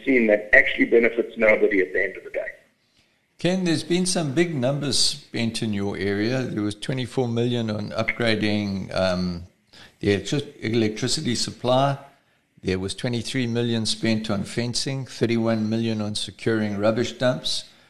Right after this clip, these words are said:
Speaker 2: Have all of these jobs been complete?
Speaker 1: Look, you know, for me, the problem is the,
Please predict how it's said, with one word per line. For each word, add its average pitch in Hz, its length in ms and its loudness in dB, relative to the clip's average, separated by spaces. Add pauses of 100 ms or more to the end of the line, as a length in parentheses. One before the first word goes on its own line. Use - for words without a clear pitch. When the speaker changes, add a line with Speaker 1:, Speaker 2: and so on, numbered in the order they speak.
(280)
Speaker 2:
Have 165 200 4
all 185 220 4
of - 140 4
these 139 360 4
jobs 117 420 0
been 104 380 -2
complete? - 720 -4 (1800)
Speaker 1:
Look, - 200 2 (640)
you 170 160 6
know, 185 280 6 (440)
for 165 120 4
me, 208 360 4
the 202 100 2
problem 151 520 2
is 135 360 6 (180)
the, 131 140 2